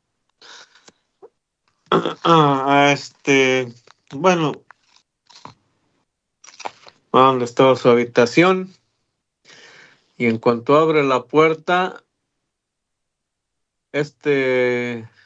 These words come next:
ser, ¿verdad? Estaba tomando su lugar.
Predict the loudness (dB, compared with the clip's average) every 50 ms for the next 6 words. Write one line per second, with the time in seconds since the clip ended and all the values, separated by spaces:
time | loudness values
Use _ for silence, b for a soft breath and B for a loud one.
0 | b b b b _ _ _ _ -20 -20 -20 -6 -2 2 4 4 4 4 2 0
1 | -4 -6 -4 -4 -2 -2 -2 -2 -2 -2 -2 -4 -8 -10 _ _ _ _ _ -18
2 | -18 -18 -10 _ 0 2 4 4 4 2 0 -4 -6 -6 -4 -6 -4 -4 -4 -4
3 | 0 0 2 2 2 2 2 2 2 2 0 -2 -6